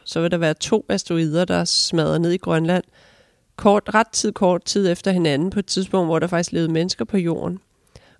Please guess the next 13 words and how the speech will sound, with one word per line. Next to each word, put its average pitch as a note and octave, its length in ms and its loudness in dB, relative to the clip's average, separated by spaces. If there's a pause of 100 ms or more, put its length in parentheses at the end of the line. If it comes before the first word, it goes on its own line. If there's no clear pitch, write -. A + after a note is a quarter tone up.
Og F3 100 0
det G#3 80 6
her A3 140 6
nye, G3+ 480 4 (240)
måske F#3 440 0
krater, G3+ 400 2 (480)
det G3+ 240 2
er - 40 -6
større G3 380 2
end B3+ 80 2
det G#3 100 0
fra - 100 -2
november, E3+ 560 0